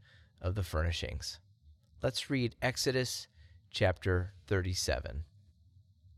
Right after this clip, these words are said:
Next, Bezalel made the ark of acacia wood, a sacred chest forty-five inches long, twenty-seven inches wide, and twenty-seven inches high. He overlaid it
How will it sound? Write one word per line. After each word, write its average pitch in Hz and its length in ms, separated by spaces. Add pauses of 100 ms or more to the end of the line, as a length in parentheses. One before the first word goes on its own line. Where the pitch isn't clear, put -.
(1120)
Next, 156 520 (120)
Bezalel 104 840
made 110 280
the 110 220
ark 123 400
of 113 140
acacia 110 520
wood, - 360 (340)
a 101 60
sacred 165 560
chest - 560 (100)
forty-five 147 800
inches 143 380
long, 92 420 (640)
twenty-seven 135 800
inches 131 340
wide, 87 460 (500)
and 90 160
twenty-seven 107 840
inches 92 320
high. 85 380 (600)
He 127 200
overlaid 165 720
it 95 180